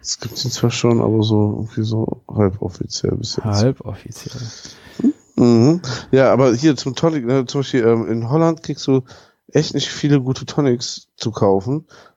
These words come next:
Speaker 1: Meistens dann so gro-, große eins Komma fünf Liter
Speaker 2: Ja.
Speaker 1: Flaschen Royal Club oder so
Speaker 2: Ja.
Speaker 1: heißt die Marke.
Speaker 2: Ich erinnere mich.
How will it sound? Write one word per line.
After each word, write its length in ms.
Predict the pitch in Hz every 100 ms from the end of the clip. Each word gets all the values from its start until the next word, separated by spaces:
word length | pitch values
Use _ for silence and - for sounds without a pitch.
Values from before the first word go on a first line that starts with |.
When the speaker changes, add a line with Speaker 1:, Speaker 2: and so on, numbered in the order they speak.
| -
Speaker 1:
Meistens 320 | 123 131 117
dann 120 | 117
so 220 | 113 107 -
gro-, 180 | 120 120
große 540 | - 123 135 143 127 -
eins 220 | 127 -
Komma 100 | 117
fünf 220 | 120 113
Liter 200 | 131 127
Speaker 2:
Ja. 40 | 131
Speaker 1:
Flaschen 480 | 120 107 110 104 _ - _ _
Royal 400 | - 117 107 104
Club 500 | 101 - 117 131 - -
oder 320 | 123 131 -
so 180 | 123 143
Speaker 2:
Ja. 80 | 127
Speaker 1:
heißt 120 | 139
die 60 | 131
Marke. 400 | 135 143 - -
Speaker 2:
Ich 140 | -
erinnere 240 | 113 117 110
mich. 320 | 107 -